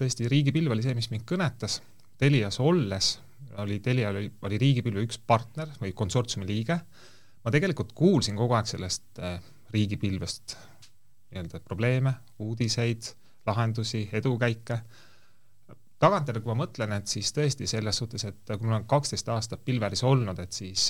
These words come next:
äh, kõrv püüdis kõik need signaalid kinni. Nii et, äh, ma olin päris hästi informeeritud riigipilve siis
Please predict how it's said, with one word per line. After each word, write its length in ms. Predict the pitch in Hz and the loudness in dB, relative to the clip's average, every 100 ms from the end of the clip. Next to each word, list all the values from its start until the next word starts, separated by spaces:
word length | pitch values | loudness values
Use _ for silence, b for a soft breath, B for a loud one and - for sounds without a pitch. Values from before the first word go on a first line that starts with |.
| 104 | 0
äh, 160 | 95 92 - | -6 -8 2
kõrv 240 | 143 147 110 | 4 6 2
püüdis 240 | 104 101 | -4 -6
kõik 320 | - 135 123 98 | 0 2 2 -2
need 160 | 90 | -6
signaalid 400 | 98 107 107 92 | -4 0 0 0
kinni. 320 | - 101 82 - - - - - | -4 -4 -4 -8 -14 -20 -16 -8
Nii 100 | 101 | -6
et, 240 | 92 - | -6 -8
äh, 160 | 104 101 - b b b 110 | -8 -6 -8 b b b 2
ma 80 | 131 | 4
olin 160 | 151 | 4
päris 240 | 120 117 117 | 2 0 -2
hästi 160 | - 98 | -4 -8
informeeritud 880 | - 113 147 180 - - 101 - - - - | -6 0 0 0 -4 -8 -12 -12 -20 -14 -2
riigipilve 640 | 117 113 107 92 95 95 | 0 0 -4 -4 -4 -4
siis 220 | 92 - | -6 -8